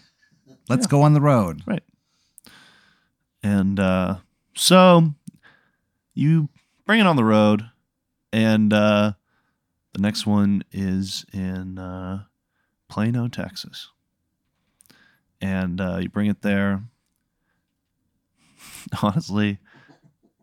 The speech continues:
Speaker 2: it fucking tanks, dude.
Speaker 1: Really?
Speaker 2: Yeah, no one goes to it. No one in Plano knows who Taylor and the Dowdies is. You really had confidence in that name going in.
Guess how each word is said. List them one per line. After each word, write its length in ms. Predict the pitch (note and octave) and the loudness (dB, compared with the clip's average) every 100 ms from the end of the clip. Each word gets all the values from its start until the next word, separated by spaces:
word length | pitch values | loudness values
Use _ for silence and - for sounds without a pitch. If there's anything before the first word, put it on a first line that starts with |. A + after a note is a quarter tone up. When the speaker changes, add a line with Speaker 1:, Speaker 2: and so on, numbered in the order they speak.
| _ - | _ -10
Speaker 2:
it 180 | D#3 - | -10 -8
fucking 440 | - G#2 G2+ G2+ | -4 -2 0 -2
tanks, 420 | - G2 G2 - - | -2 -4 -4 -6 -6
dude. 280 | F2 F#2 - - G#2 | -2 -4 -6 -16 -6
Speaker 1:
Really? 300 | F#2 F#2+ F2+ F2 - | 0 2 0 -4 -12
Speaker 2:
Yeah, 120 | F#2+ | -10
no 160 | F2 E2+ | -8 -8
one 100 | E2 | -8
goes 220 | E2+ - | -10 -10
to 140 | - D#2+ | -10 -10
it. 140 | - _ _ _ _ _ _ - | -12 _ _ _ _ _ _ -4
No 240 | A2 A#2+ B2+ | 2 4 6
one 160 | C3 | 6
in 100 | B2 | 4
Plano 340 | G#2 A2+ A2 G#2+ | 2 2 4 4
knows 340 | G#2 G#2 - | 2 2 0
who 120 | G#2 - - | -4 -6 -8
Taylor 300 | - G#2+ G2+ | -2 0 -2
and 100 | G2 | -4
the 60 | F#2+ | -6
Dowdies 400 | F#2 F#2 F2 F2+ | -4 -6 -8 -10
is. 320 | E2+ F2+ - - - _ _ - _ - - - - - - - | -12 -14 -20 -20 -20 _ _ -20 _ -20 -20 -20 -20 -20 -14 0
You 220 | G#2 A#2 | 4 4
really 380 | A2 B2+ A#2+ A#2 | 8 8 8 6
had 180 | G#2 - | 2 2
confidence 520 | A2 G2+ G2 G#2+ A2 | 2 2 2 0 2
in 80 | G#2 | 0
that 200 | G2+ F2 | 0 0
name 240 | G2+ G2 | -2 -2
going 300 | G2 G2 G2 | -2 -4 -4
in. 260 | F#2+ F#2+ | -4 -6